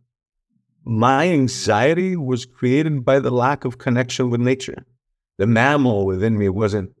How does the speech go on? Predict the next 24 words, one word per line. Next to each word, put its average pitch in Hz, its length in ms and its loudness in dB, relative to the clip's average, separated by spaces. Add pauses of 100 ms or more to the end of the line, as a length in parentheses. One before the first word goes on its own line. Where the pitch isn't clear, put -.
out 101 200 -6
there 92 160 0
playing, 92 420 -2
wasn't 92 240 -2
out 90 100 -2
there 95 120 -2
getting 98 320 0
sun, 92 340 0
getting 90 220 -2
some 98 180 -6
vitamin 95 460 0
D. 87 260 -4 (560)
I 107 120 2
wasn't 110 440 0 (460)
walking 107 600 2
or, 98 180 0 (160)
or - 220 -10
enough 110 560 -2
to 113 140 -2
get 101 200 0
my 98 360 -2
digestive 104 540 -2
tract 98 380 -2
moving, 95 420 -2